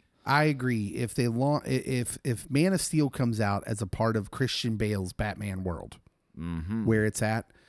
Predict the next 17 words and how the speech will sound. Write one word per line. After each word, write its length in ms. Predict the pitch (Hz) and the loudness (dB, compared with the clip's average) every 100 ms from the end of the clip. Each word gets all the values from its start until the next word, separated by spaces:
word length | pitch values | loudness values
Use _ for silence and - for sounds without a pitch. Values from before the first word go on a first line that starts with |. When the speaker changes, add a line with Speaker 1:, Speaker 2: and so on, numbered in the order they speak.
| _ _ _ - | _ _ _ -8
Speaker 1:
uh, 280 | 117 113 117 | -4 -2 -2
yeah, 200 | 120 110 | -2 -2
I 120 | 104 | 0
agree. 380 | 110 - - - _ _ | -2 -4 -10 -10 _ _
That's 220 | 123 120 | -2 0
a 40 | 123 | 2
much 380 | 117 120 - - | 2 2 0 -2
better 240 | 110 104 | 0 0
scenario 540 | - 120 110 107 98 | 0 -2 -2 0 -2
and 100 | 92 | -2
setup, 340 | - 80 71 - _ _ _ _ _ _ _ _ - | -4 -6 -8 -14 _ _ _ _ _ _ _ _ -8
um, 380 | 78 80 80 92 | -6 -4 -6 -6
in 340 | - 127 127 131 | 0 2 4 4
Speaker 2:
And 80 | 135 | 6
Speaker 1:
my 160 | 131 | 4
opinion. 360 | 110 107 65 - - | 2 -2 -4 -12 -6
Speaker 2:
maybe 640 | 117 139 147 143 139 135 | 0 2 2 0 0 -2